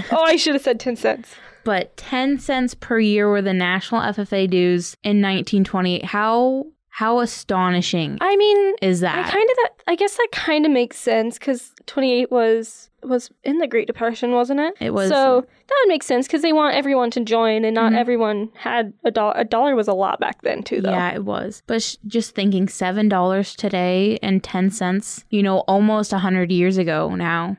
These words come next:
Speaker 1: Yeah, well.
Speaker 2: And then, since it's February and it's Black History Month,
Speaker 1: Uh-huh.
Speaker 2: do you know what year African Americans were accepted as F F A members?
Speaker 1: Ooh.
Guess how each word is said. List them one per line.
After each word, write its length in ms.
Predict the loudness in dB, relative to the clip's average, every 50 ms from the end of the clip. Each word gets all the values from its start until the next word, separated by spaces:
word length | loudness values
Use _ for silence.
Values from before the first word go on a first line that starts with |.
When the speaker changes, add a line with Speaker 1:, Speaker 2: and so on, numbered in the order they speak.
| _
Speaker 1:
Yeah, 420 | -8 -4 -2 -2 0 0 0 -2 -4 -8 -10 -6
well. 360 | -4 -2 0 0 0 -2 -6 -12 _ _ _ _ -4
Speaker 2:
And 220 | 0 0 2 2
then, 460 | 2 0 0 0 0 0 0 -2 -2 -6 -10
since 380 | -12 -6 -4 -2 -2 0 -2 -4
it's 240 | -6 -6 -8 -12 -8
February 880 | -4 -4 -2 0 2 2 2 2 2 2 2 2 2 2 0 -2 -2 -4
and 360 | -4 -4 -2 -2 -2 -2 -2
it's 200 | -2 -4 -4 -4
Black 280 | -4 -4 -2 -2 -2 -2
History 380 | -4 -4 -4 -4 -4 -2 -2 0
Month, 360 | 0 0 -2 -4 -4 -6 -8
Speaker 1:
Uh-huh. 380 | -8 -8 -6 -4 -4 -4 -4 -6 -8 -12 _ -6
Speaker 2:
do 120 | -2 0 2
you 240 | 4 4 4 4 4
know 200 | 4 2 2 2
what 200 | 2 2 2 0
year 400 | 0 0 0 2 2 2 0 0 0
African 480 | -2 -2 -4 -2 -4 -4 -2 -2 0
Americans 600 | 0 0 0 0 0 0 -2 0 0 0 2 2
were 200 | 2 2 0 0
accepted 540 | -2 -4 -6 -6 -6 -6 -4 -2 -4 -2 -2
as 340 | -2 -2 -2 0 -2 -2 -2
F 180 | -4 -4 -4 -4
F 140 | -4 -4 -2
A 120 | -2 0 0
members? 580 | 0 0 0 0 0 0 -2 -2 -4 -10 -16 -20 _ _ _ _ 0
Speaker 1:
Ooh. 640 | 2 2 4 4 4 4 4 4 4 4 2 0